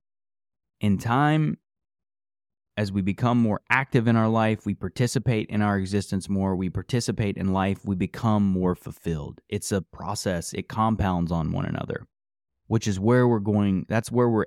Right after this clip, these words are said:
aiming to go, is actively participating in our life and influencing the experiences that we have. We are creators. We are infinite beings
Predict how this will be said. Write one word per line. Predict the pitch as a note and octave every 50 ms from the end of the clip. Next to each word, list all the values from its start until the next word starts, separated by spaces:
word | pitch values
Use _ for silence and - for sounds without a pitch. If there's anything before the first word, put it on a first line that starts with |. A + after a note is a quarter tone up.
| -
aiming | G2+ A2 A2+ A2 A2 G#2+ G2+ F#2
to | - F2
go, | D#2 E2+ D#2 B1 A#1 B1+ - _ _ _ _ _ _ -
is | - F#2+ - - - _ _ -
actively | A#2 B2+ C3 - - D3 B2+ A#2+ C3 C3
participating | A#2 - A#2 F#2 - A2+ - - G#2+ - A2+ G#2 G2+ G2+ G2
in | F#2
our | F#2 F2+ E2+
life | F2 F2 E2+ E2+ F2 E2 - -
and | - F#2 -
influencing | - G#2+ G#2+ G#2+ G2 - G2 G2+ G2 F#2+ F#2+ F2+ - F#2 F2 E2
the | E2 D#2+
experiences | D#2 - - - - F2 D#2 D2+ D#2 D2 - D#2 D#2 D#2+
that | D#2 -
we | - D#2
have. | D#2 D#2+ D#2 D#2 D2+ - _ _ _ _ _ -
We | - G#2+ A#2
are | A#2+ B2+ B2
creators. | - - A#2 G#2+ G#2+ G2 F#2 D#2+ D#2+ D2 - -
We | G#2 G2+
are | F#2+ - -
infinite | C3 D3 D3+ - D#3+ D3 - - A2
beings | A2+ A#2 A2+ A2 G#2 F#2+ F#2+ F2+ -